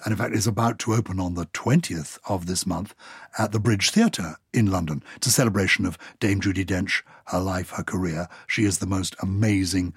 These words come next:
phenomenon you can imagine. Eighty-five, you know, eighty-five is the new forty-five as far as she's concerned. She's just wonderful. But last Saint Patrick's Day, we were due to do this at the Theatre Royal. And Judi Dench arrived in London by car and found that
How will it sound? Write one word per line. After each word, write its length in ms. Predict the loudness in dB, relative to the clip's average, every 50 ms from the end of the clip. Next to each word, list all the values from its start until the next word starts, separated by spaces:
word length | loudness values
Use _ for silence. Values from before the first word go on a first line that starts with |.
| -12 -20 -20 -10
phenomenon 560 | -2 2 4 4 4 4 2 0 -2 -4 -4 -4
you 80 | -4 -2
can 300 | -2 -2 -2 -2 -2 _ -2
imagine. 420 | 0 2 2 2 0 -2 -4 -4 -6 -12 -16 -20 -20 -20 _ _ -2 0 0 2
Eighty-five, 800 | 0 -2 -2 -2 -4 -4 -4 -4 -4 -4 -4 -6 -6 -10 -14 -16 -18 _ _ -4
you 120 | -2 -2
know, 80 | -2 -2 -4
eighty-five 400 | -6 -6 -6 -6 -6 -6 -6 -6
is 60 | -4 -2
the 40 | 0
new 140 | 0 0 -2
forty-five 720 | -2 -2 -2 0 0 -2 -4 -4 -4 -4 -4 -4 -6 -10 -16 -18 -18 -16 -10 -10
as 80 | -8 -6
far 160 | -4 -4 -2
as 60 | -2
she's 180 | 0 0 0 0
concerned. 480 | 0 -2 -2 -2 -2 -2 -4 -6 -6 -8 -12 -20 -16 -10
She's 140 | -4 -2 -2 0
just 160 | 0 0 2
wonderful. 400 | 2 2 2 2 -2 -8 -10 -12 _
But 120 | -6 -2 2
last 500 | 4 6 6 6 6 4 2 -2 -2 -2
Saint 200 | 0 2 2 4
Patrick's 360 | 4 2 2 2 -2 -6 -6
Day, 220 | -4 -4 -6 -6 -8 -10 _ _ -18 -16 -16 -12 -4 0
we 80 | 2 4
were 80 | 4 6
due 120 | 4 4
to 100 | 2 2
do 80 | -2 -2
this 180 | -2 -2 -2 -2
at 40 | -4
the 60 | -4 -2
Theatre 200 | -2 -4 -2 -2
Royal. 320 | -4 -4 -6 -8 -10 -14 _ _ -20 -20 -18 -16 -16 -16 -10 -2 2
And 400 | 4 4 6 6 4 2 0 -4 -12 -18 -20 -20 -18 _ 0
Judi 220 | 4 4 6 6 6
Dench 340 | 4 2 2 2 2 2 0 _ -4 0
arrived 400 | 2 2 2 2 2 0 0 -2 -2
in 180 | 2 4 4
London 340 | 4 4 0 -2 -4 -2 -2
by 220 | 0 2 2 2 2
car 340 | 0 -4 -10 -10 -10 -12 -18 -20 _ -20 -20 -20 -18 -14 -4 2
and 140 | 2 2 4
found 340 | 4 4 6 8 6 6 4
that 340 | 4 0 0 0 0 -6